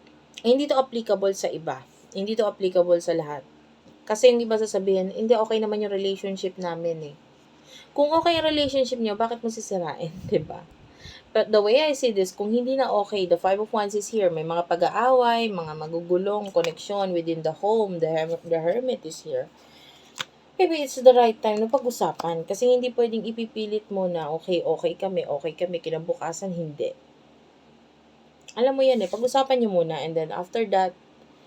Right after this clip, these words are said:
I, I don't know, you could be married in, with a person na hindi nyo naman talaga gusto ang isa't isa, napipilitan lang kayo. Because maybe responsibilities, children, yung iba. Diba?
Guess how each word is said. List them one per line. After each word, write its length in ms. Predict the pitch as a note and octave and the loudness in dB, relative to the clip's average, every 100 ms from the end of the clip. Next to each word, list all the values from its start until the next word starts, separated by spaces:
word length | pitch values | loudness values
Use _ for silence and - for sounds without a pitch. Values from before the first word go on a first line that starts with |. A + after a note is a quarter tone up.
| - - _ - | -20 -20 _ -4
I, 220 | D#3+ D3+ | 0 0
I 20 | |
don't 160 | D#3+ D#3+ | -2 -6
know, 160 | D3+ D3 | -8 -10
you 160 | D#3 | -8
could 160 | G3 F#3+ | -6 -2
be 80 | F3+ | 0
married 400 | F3 E3+ E3 E3 | 4 2 2 0
in, 160 | E3 E3 | -2 0
with 160 | E3+ E3 | 2 4
a 80 | |
person 400 | D#3+ D#3 D#3 E3 | 2 -2 -4 -6
na 160 | D#3+ D3+ | -6 -6
hindi 320 | D#3+ E3 E3+ | -6 -6 -6
nyo 160 | E3 D#3+ | -4 -4
naman 160 | D#3 | -6
talaga 240 | D3+ D#3 D3+ | -6 -4 -4
gusto 320 | D#3+ - D3+ | -6 -8 -8
ang 80 | D3+ | -8
isa't 240 | D3 D3+ | -14 -14
isa, 240 | - - D3+ | -16 -14 -12
napipilitan 720 | D3 D#3+ E3 D#3+ D#3+ D#3 D3+ | -12 -12 -10 -10 -6 -6 -8
lang 160 | C#3+ | -10
kayo. 240 | C#3+ C#3 C3+ - - _ _ _ _ _ _ - | -12 -12 -12 -18 -20 _ _ _ _ _ _ -6
Because 720 | F3 D#3+ D#3+ D#3 - - - - | -4 0 0 -2 -10 -12 -12 -12
maybe 640 | D#3 D3 D#3 E3 E3 E3 D#3+ D#3 | -6 -6 -6 -6 -4 -4 -2 -2
responsibilities, 1120 | D#3 - A#3+ C#4 C#4 A3+ G#3 F#3+ E3 D3 - - | -4 -4 -4 -4 -4 -2 -2 -4 -8 -10 -10 -2
children, 720 | A3+ B3+ A#3 F3+ E3 D3 C#3+ | 4 6 4 2 2 0 -6
yung 160 | C#3+ | -12
iba. 320 | - - - - - - _ _ _ _ _ _ _ - | -10 -10 -12 -18 -20 -20 _ _ _ _ _ _ _ -18
Diba? 320 | D3+ C#3+ D3 | -12 -10 -10